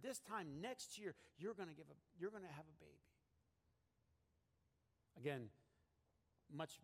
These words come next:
better to think metaphor at her age and all of that. But this is the thing. You're gonna come to a place of joy you're gonna come to a place of joy. I can tell some of you here, you've, you, you gotta get the vision back that you can have a place of joy in your life.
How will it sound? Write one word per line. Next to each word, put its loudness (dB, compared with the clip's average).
better 10
to 0
think -2
metaphor 4
at 0
her -2
age 0
and -4
all 0
of -6
that. 0
But -8
this -6
is -12
the -12
thing. -6
You're -2
gonna -2
come -2
to -2
a -4
place -4
of -14
joy -4
you're -8
gonna -4
come -4
to -2
a -4
place -6
of -16
joy. -16
I -20
can -20
tell -12
some -8
of -4
you -4
here, -4
you've, -16
you, -16
you -10
gotta -4
get -2
the -8
vision 0
back -4
that -12
you -4
can -6
have -8
a -12
place -6
of -14
joy -8
in -12
your -14
life. -20